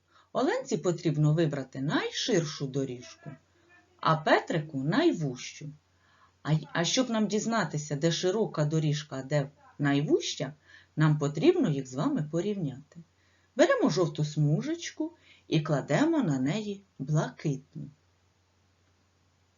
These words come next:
А яку смужечку ми потім покладемо на блакитну? Так, вірно. Червону.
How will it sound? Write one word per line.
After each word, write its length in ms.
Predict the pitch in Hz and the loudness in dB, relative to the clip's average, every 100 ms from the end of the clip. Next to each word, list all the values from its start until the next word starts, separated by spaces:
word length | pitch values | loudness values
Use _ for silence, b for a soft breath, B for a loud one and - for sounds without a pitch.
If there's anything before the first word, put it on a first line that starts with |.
| _ _ _ _ _ _ _ _ _ _ _ _ _ b b b b _ _ _ - | _ _ _ _ _ _ _ _ _ _ _ _ _ b b b b _ _ _ 2
А 100 | 262 | 4
яку 240 | 415 440 | 4 2
смужечку 560 | 453 320 247 240 - 254 | 2 4 4 2 0 -2
ми 140 | 240 | 0
потім 300 | 240 180 196 | 0 0 0
покладемо 540 | 185 180 202 196 165 | -2 2 2 4 2
на 140 | 170 165 | 2 0
блакитну? 720 | 170 185 180 156 147 147 147 - _ _ _ _ _ _ _ _ _ _ _ | 0 -2 -2 -4 -4 -10 -14 -16 _ _ _ _ _ _ _ _ _ _ _
Так, 480 | - 214 151 - - | -2 0 2 -2 -8
вірно. 580 | 190 226 151 - 127 135 - _ _ _ _ _ _ _ _ _ _ _ | -8 -2 -2 -2 -10 -14 -18 _ _ _ _ _ _ _ _ _ _ _
Червону. 840 | - 605 605 165 135 117 104 - | 2 6 6 4 -8 -8 -12 -12